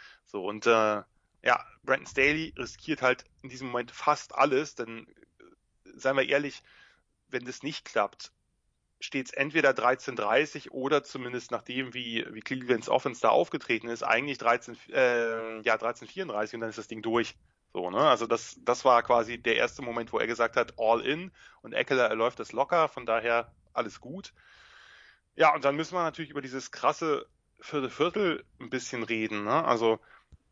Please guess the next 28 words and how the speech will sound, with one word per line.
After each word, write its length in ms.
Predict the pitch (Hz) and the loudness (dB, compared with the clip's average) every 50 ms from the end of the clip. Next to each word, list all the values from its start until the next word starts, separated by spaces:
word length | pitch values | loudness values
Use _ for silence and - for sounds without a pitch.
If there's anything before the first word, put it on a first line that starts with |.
| _ _ _ _ | _ _ _ _
das 300 | - - 135 127 - - _ _ _ - | -4 -2 -2 -2 -2 -6 _ _ _ -4
ging 160 | - 127 143 | -2 0 4
ja 180 | 156 151 139 135 | 6 6 6 6
letztlich 560 | 135 131 147 - - - - - 127 - - | 6 4 0 0 -4 -10 -10 -10 -10 -10 -8
los, 400 | 127 123 120 147 180 202 - - | -8 -6 -6 -4 -6 -6 -4 -4
also 160 | - 110 117 | -4 -4 -4
nicht 160 | 113 123 - | -6 -6 -6
das 100 | 113 - - | -8 -6 -4
vierte 240 | - 120 110 110 | -4 -4 -4 -4
Viertel, 300 | 101 - 143 156 - 170 | 0 0 2 4 4 2
und 100 | 147 120 | 2 2
da 80 | 110 110 | 2 4
gab's 200 | 107 110 - - | 4 4 2 0
auch 100 | 110 - | -4 -6
vorher 280 | - - 127 147 165 151 | -4 0 2 2 2 2
schon 140 | - 151 | 0 -2
eine 80 | 139 131 | -2 -2
ganze 180 | 131 131 - 139 | -2 -2 -4 -4
Menge 200 | 135 131 127 123 | -4 -4 -4 -4
Plays, 340 | - - 131 131 131 127 | 0 2 4 4 4 4
sondern 200 | - 131 120 120 | 2 0 0 0
das 160 | 117 110 - - | 0 -2 -4 -8
ging 140 | 123 123 | -4 2
ja 100 | 139 139 | 4 4
los 340 | 127 117 120 139 170 180 - | 4 4 0 -2 -4 -4 -4
erst 300 | - - 147 151 - - | 0 0 0 0 0 -4
mit 140 | 143 131 - | -8 -8 -6
dem, 360 | 135 127 127 127 123 123 113 | -6 -6 -6 -8 -10 -12 -14